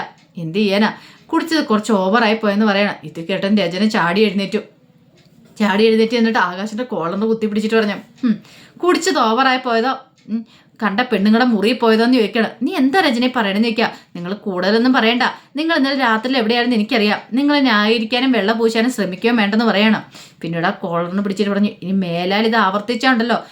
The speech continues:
ഈ രചന ആരാ നിങ്ങൾ അറിയാൻ പോകുന്നുള്ളതെന്ന്" പറയണം. ഇത് കേട്ടപ്പോൾ ആകാശ് പറഞ്ഞു, "നീ എന്തൊക്കെയാ പറയണേന്ന്" ചോദിക്കും. "ഏ, ഒന്നും മനസ്സിലായില്ലല്ലേ? ഹ, നിങ്ങളുടെ ഈ ഷർട്ടിലെ പെർഫ്യൂം അത് പറയുന്നുണ്ടെന്ന്" പറയണം. "അയ്യോ, പെർഫ്യൂമോ? ഇതെൻ്റെ ഫ്രണ്ട് അടിച്ചാ. എൻ്റെ ഫ്രണ്ടിൻ്റെ മുറിയിലായിരുന്നു.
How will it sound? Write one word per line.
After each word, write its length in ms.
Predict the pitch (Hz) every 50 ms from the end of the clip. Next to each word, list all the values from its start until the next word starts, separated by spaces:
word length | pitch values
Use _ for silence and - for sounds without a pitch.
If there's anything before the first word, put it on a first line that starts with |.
| - - -
ഈ 80 | 320
രചന 300 | 277 285 226 208 247 254 277
ആരാ 200 | 254 240 233 254
നിങ്ങൾ 240 | 247 233 233 240 247
അറിയാൻ 340 | 220 196 196 196 220 247 254
പോകുന്നുള്ളതെന്ന്" 540 | 247 202 185 202 220 247 233 214 220 233 226 214
പറയണം. 300 | 170 180 202 214 185 - - _ _ _ -
ഇത് 100 | - 277
കേട്ടപ്പോൾ 300 | 302 294 262 262 262 269
ആകാശ് 320 | 269 226 202 202 220 226 -
പറഞ്ഞു, 180 | 262 240 233 226 - - - - - -
"നീ 100 | 196 415
എന്തൊക്കെയാ 460 | 381 277 247 233 294 302 302 359 339 -
പറയണേന്ന്" 440 | 262 214 196 208 208 226 240 262 269
ചോദിക്കും. 240 | 233 220 - 185 - - _ _ _ _ _ _
"ഏ, 100 | - 175 190 180 170 - _ -
ഒന്നും 260 | - 185 180 190 208 240
മനസ്സിലായില്ലല്ലേ? 720 | 254 226 196 196 - 220 247 277 269 226 226 247 240 214 - - _ _ _ _ _ -
ഹ, 60 | - 208 170 - _ - _ - -
നിങ്ങളുടെ 260 | 185 170 175 190 214
ഈ 40 | 226
ഷർട്ടിലെ 480 | 220 - 202 180 - - 196 202 233 226 -
പെർഫ്യൂം 420 | 220 180 175 180 - 214 240 254 254
അത് 100 | 226 262 254
പറയുന്നുണ്ടെന്ന്" 500 | 269 208 196 220 247 254 226 233 247 254
പറയണം. 340 | 233 196 208 233 226 - - - - - _ _
"അയ്യോ, 200 | - 214 220 285
പെർഫ്യൂമോ? 640 | 285 - - 233 214 226 220 - 302 339 339 320 240 160 - - - _ -
ഇതെൻ്റെ 300 | - 165 185 190 208 240
ഫ്രണ്ട് 320 | 247 262 226 180 196 220 262
അടിച്ചാ. 280 | 262 254 - 294 247 - -
എൻ്റെ 160 | 180 165 160
ഫ്രണ്ടിൻ്റെ 420 | 208 - - 185 170 170 185 208 233
മുറിയിലായിരുന്നു. 540 | 240 220 196 202 220 233 233 220 220 208